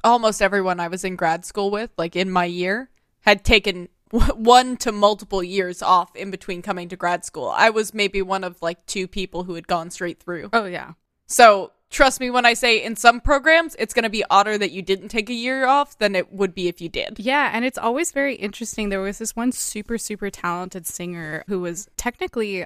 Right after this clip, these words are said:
Speaker 2: I think, a junior slash senior while I was there in undergrad, but was, like, grad school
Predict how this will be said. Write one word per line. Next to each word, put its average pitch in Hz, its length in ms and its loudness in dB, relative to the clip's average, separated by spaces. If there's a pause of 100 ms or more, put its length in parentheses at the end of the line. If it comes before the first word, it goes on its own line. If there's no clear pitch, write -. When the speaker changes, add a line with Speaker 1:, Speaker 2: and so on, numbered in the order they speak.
Speaker 2:
I 190 80 -2
think, 196 400 -8
a 190 120 -8
junior 196 500 -6
slash 175 320 -8
senior 202 440 -8
while 208 140 -8
I 196 160 -6
was 208 160 -12
there 208 340 -6
in - 240 -10
undergrad, 233 600 -4
but 180 160 0
was, 190 180 -2
like, 165 160 -4
grad 165 340 -4
school 185 380 -8